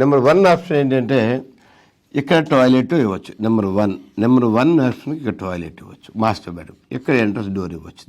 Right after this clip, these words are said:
దీనికి. అంటే ఈ టాయిలెట్ డోర్ అన్నమాట ఇది. ఈ టాయిలెట్ డోర్ ఇది, ఇది ఈ డోర్ ఇది దీనికి వస్తుంది. మాస్టర్ బెడ్‌రూమ్‌కి నెంబర్ వన్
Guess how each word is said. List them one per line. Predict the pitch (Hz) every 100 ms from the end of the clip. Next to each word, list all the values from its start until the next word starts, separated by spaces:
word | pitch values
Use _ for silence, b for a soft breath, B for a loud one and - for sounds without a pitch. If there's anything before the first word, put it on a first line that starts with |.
| 87
దీనికి. | 82 - - B B B B
అంటే | 123 151 135 113
ఈ | 135 135
టాయిలెట్ | 131 143 123
డోర్ | 113 127 107
అన్నమాట | 95 80
ఇది. | 85 85
ఈ | 98
టాయిలెట్ | 101 107 95
డోర్ | 98 98
ఇది, | 120 - - 127
ఇది | 135 135
ఈ | 127
డోర్ | 104 101 107
ఇది | 95 131 254 - 98
దీనికి | 98 85
వస్తుంది. | - - - B B B B 107
మాస్టర్ | 131 165 190 156
బెడ్‌రూమ్‌కి | 139 135 123 - 220 247 - - 104
నెంబర్ | 104 104 104
వన్ | 156